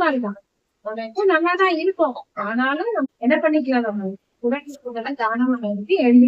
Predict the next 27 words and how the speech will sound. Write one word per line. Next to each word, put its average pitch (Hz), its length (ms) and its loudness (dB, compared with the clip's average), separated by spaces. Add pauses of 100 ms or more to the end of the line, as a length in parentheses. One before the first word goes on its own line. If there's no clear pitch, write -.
கொடுக்கணும். - 480 -14
இது 214 220 -6
ரொம்ப 247 160 0
நல்ல 262 260 0
விஷயம். 214 380 -8 (600)
அவங்க 240 180 6
வந்து 247 220 4
எடுத்து - 320 2
போகும்போது 285 420 2
நம்ம 262 200 4
உடல் 285 240 2
உறுப்பு 262 180 -4
யாருக்காவது 262 580 -2
ஒரு 247 80 -8 (380)
பயன்படும், 202 440 -6 (220)
சரியா? 254 280 2 (640)
இதுக்குண்டான 370 600 2 (100)
திருக்குறள் 330 640 2
நான் 320 260 4
இன்னைக்கு 269 360 -2
சொல்ல 233 180 -4
போறேன். 233 500 -2 (720)
அந்த 247 180 4 (100)
திருக்குறளுடைய 349 680 2 (140)
நம்பரை 339 480 2
நான் 269 180 0
சொல்லிடுவேன். 233 640 -2